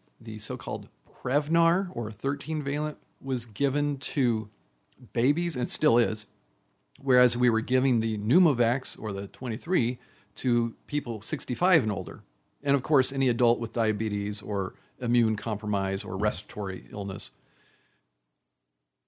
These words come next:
Now, the C D C says, "Oh,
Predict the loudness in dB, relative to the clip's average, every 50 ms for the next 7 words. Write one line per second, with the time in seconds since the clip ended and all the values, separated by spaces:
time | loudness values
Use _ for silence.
0 | _ _ _ -6 -2 -2 -2 0 0 0 2 2 4 4 4 2 0 -6 _ _
1 | _ _ _ _ _ _ _ -6 -2 0 0 0 0 0 -2 -2 -2 -2 -2 0
2 | 2 2 2 2 2 2 0 2 2 2 2 2 2 -2 -2 2 4 6 6 8
3 | 8 6 6 4 0 -6